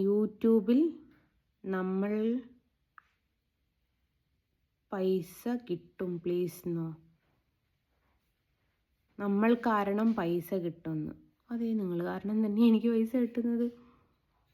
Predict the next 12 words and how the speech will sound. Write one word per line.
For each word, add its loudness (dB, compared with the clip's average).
എഫ് -2
ആർ 6
ക്യു 0
ഇട്ടതാണേ. -6
കുറേ 8
കാലമായി 0
ഹിന്ദുക്കളെ 0
വിറ്റു 0
ജീവിക്കുന്നു. -2
അമ്പലത്തിൽ 2
കയറി 2
ഉണ്ടാക്കുമ്പോൾ -2